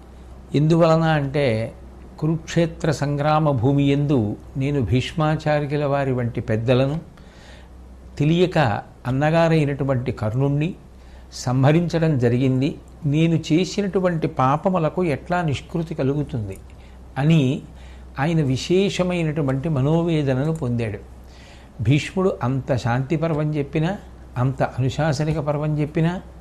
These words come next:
ఎన్నో విషయములను ప్రబోధం చేసినా, ఇంకా నిజానికి ధర్మరాజు గారికి కలిగినటువంటి మానసికమైన ఆందోళన ఉపశమించలేదు.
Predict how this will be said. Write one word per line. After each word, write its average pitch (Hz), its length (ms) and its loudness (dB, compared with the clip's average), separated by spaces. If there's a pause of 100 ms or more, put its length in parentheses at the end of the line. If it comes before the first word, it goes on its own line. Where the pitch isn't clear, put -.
ఎన్నో 156 440 2
విషయములను 165 680 0
ప్రబోధం 139 800 0
చేసినా, 131 420 0 (640)
ఇంకా 143 520 2 (240)
నిజానికి 160 480 0
ధర్మరాజు 156 600 0
గారికి 160 380 0
కలిగినటువంటి 139 760 -2
మానసికమైన 151 1000 0
ఆందోళన 143 840 4 (140)
ఉపశమించలేదు. 127 880 0